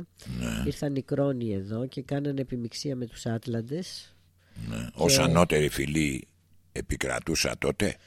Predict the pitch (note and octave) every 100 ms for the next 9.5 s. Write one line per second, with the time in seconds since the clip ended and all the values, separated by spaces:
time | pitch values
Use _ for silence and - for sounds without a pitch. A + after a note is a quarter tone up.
0 | - - _ _ _ _ - - F#3+ D#3+
1 | - G3 F#3 E3 D3+ C#3 - E3+ C3 B2+
2 | C3 G#2+ A2 G#2+ B2+ A#2+ B2 D#3 E3 D3+
3 | C#3 B2+ C#3+ D3+ C#3 C3+ A#2 A#2+ B2+ C#3
4 | F#2 E2+ _ _ _ _ - D#2+ - C#2+
5 | E2 G#2+ B2+ G#2+ C#2+ F2+ G2 F2+ F#2 E2
6 | C2+ B1+ G1+ A#1+ B1+ C#2 - C2 B1 B1
7 | A#1 A#1 A1+ G#1+ - C2+ A#1 A1 - -
8 | B1+ C2 B1+ A#1 A1+ B1+ A1+ A1 A1 C#2+
9 | - A2 - G2+ C3